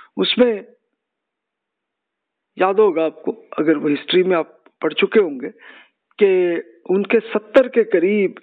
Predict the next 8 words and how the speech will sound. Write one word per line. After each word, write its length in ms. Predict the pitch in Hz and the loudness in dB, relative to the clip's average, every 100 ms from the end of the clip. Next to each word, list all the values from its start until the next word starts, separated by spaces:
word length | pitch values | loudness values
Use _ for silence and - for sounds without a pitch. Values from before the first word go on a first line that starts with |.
| 143 | -2
leaders 480 | 151 165 180 151 127 _ _ _ _ _ _ _ _ _ _ _ _ _ - | 0 2 0 0 -8 _ _ _ _ _ _ _ _ _ _ _ _ _ -10
जो 200 | 160 160 139 - - _ - | 0 2 2 -4 -14 _ -8
मुनकरीन 420 | 156 160 165 170 214 | -4 0 2 2 2
के 120 | 208 | 0
थे 120 | - | 0
वो 140 | 208 254 | -2 0
मारे 280 | 196 147 143 | 0 -2 -4
गए, 140 | 165 | -8